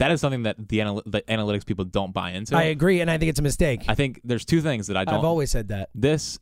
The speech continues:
Speaker 1: and,
Speaker 2: And the
Speaker 1: and
Speaker 2: closer.
Speaker 1: closer thing.
Speaker 2: I told, we're, we're same page. Uh, uh, you can't just throw anyone a closer. That's not the way it works.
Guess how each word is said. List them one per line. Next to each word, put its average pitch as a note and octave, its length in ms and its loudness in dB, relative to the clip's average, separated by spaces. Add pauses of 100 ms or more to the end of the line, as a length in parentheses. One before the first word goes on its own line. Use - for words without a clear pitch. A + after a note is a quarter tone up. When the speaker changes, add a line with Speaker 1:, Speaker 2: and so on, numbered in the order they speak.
Speaker 1:
and, G#2+ 180 0
Speaker 2:
And D#3 100 0
the D3+ 60 0
Speaker 1:
and - 80 2
Speaker 2:
closer. C#3+ 300 2
Speaker 1:
closer G2+ 260 2
thing. - 180 -12
Speaker 2:
I G3 60 -4
told, C4 220 2
we're, A#3+ 100 0
we're F#3+ 360 -2
same G#3+ 260 -2
page. A#2 360 -2
Uh, F3+ 120 0 (280)
uh, F3+ 60 -8 (560)
you G3+ 120 0
can't D4 180 6
just B3+ 100 0
throw C4+ 100 4
anyone B3+ 200 0
a G#3+ 40 0
closer. A3+ 360 2
That's G3+ 140 4
not A3 100 2
the A3 60 0
way A3 80 4
it G#3 60 0
works. G3+ 260 0